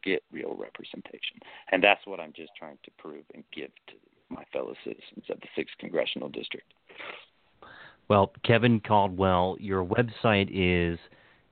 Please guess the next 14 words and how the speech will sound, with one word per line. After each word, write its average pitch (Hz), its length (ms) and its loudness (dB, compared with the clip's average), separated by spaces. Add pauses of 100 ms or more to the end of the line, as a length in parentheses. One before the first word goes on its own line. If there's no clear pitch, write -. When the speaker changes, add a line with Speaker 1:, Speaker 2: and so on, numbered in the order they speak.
Speaker 2:
elect, 95 580 2 (1040)
I'm 85 180 -8
just 82 180 -16
looking 80 240 -10
at 80 80 -10
it - 120 -14
now. 78 400 -12
I'm 80 220 -6
sorry. 78 200 -8 (400)
Speaker 1:
Elect 135 140 12
Speaker 2:
Elect 139 260 10
Speaker 1:
Kevin 127 220 -8
Speaker 2:
Kevin 123 160 -10
Speaker 1:
Caldwell. 107 360 -12